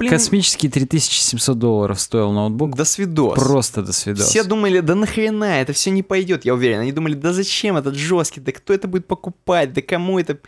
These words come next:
Speaker 1: Будем
Speaker 2: Не знаю,
Speaker 1: дальше?
Speaker 2: я, если честно, еще, э, по-моему, когда школу заканчивал, и только на-, начались разговоры про S S D,
Speaker 1: Мгм.
Speaker 2: я знал, что к этому все придет. Я вот смотрел в будущее и понимал, что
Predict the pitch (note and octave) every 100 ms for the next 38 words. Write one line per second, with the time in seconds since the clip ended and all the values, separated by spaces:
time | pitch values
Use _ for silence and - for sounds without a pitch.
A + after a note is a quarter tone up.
0 | _ _ D3+ F3+ F3 F#3+ A#2 A#2 F#3+ F3
1 | F3+ - D#3+ - G#3+ E3+ C3 - D#3 C#3
2 | - _ _ - _ - G2+ C#3 C#3 B2+
3 | D#3 D#3 C3 C3+ C3+ - D#3 A#2+ G#2 A2+
4 | F#3 G#3+ - A2 G#2 A#2 A#2+ A#2+ B2+ A#2+
5 | - B2 A#2 G#2+ G#2 G2 G#2+ A2 G#2 F#2+
6 | G#2+ G#2+ A#2+ G#2+ A#2 F#3 - _ _ C3
7 | C3+ F3+ _ _ _ _ A2+ A#2+ F3 C#3+
8 | E3+ F#3 - B2 C#3+ C#3 B2 A2+ - A#2
9 | A#2+ A#2+ A2 - _ _ _ _ _ _
10 | _ _ _ _ _ - A2+ D#3+ F3 D3+
11 | E3 D#3+ E3 D3 A2+ D3 G#3 G3 C3+ A#2
12 | C3 C3 D3 F3+ F3 - C3